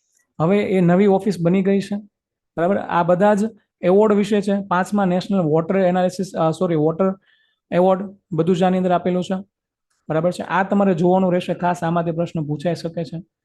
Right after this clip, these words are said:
ચાલો, અને જે મેડમ તમને દેખાઈ રહ્યા છે એ શાલિન અગ્રવાલ મેડમ છે, Commissioner of સુરત. ઓકે, ચાલો. આ મેયર છે,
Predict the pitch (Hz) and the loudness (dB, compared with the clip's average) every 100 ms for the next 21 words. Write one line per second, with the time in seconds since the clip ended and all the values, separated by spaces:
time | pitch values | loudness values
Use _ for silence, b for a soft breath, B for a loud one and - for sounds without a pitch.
0 | _ _ _ _ _ - 147 127 - _ | _ _ _ _ _ -6 -6 -6 -10 _
1 | _ _ _ _ _ _ _ _ - - | _ _ _ _ _ _ _ _ -20 -20
2 | _ _ 156 180 196 180 190 202 196 202 | _ _ -2 0 2 2 4 2 2 0
3 | 180 175 202 202 202 196 202 196 185 185 | 2 0 2 2 2 2 -2 -2 -2 0
4 | 175 180 180 180 180 175 170 170 175 175 | -2 0 -2 0 0 0 0 -2 -4 -8
5 | 180 - _ _ _ - 165 170 185 170 | -12 -14 _ _ _ -4 -2 0 -2 -4
6 | 196 _ _ _ _ _ _ _ _ _ | -4 _ _ _ _ _ _ _ _ _
7 | _ _ _ _ _ 156 143 170 165 165 | _ _ _ _ _ -10 -4 -2 0 -2
8 | - _ _ - 143 208 233 _ _ _ | -8 _ _ -10 -8 -8 -10 _ _ _
9 | _ 147 123 127 - _ _ _ _ _ | _ -8 -8 -10 -20 _ _ _ _ _
10 | _ _ _ _ _ _ _ _ _ _ | _ _ _ _ _ _ _ _ _ _
11 | _ _ _ _ _ - 175 180 202 233 | _ _ _ _ _ -2 2 4 4 4
12 | 233 | 2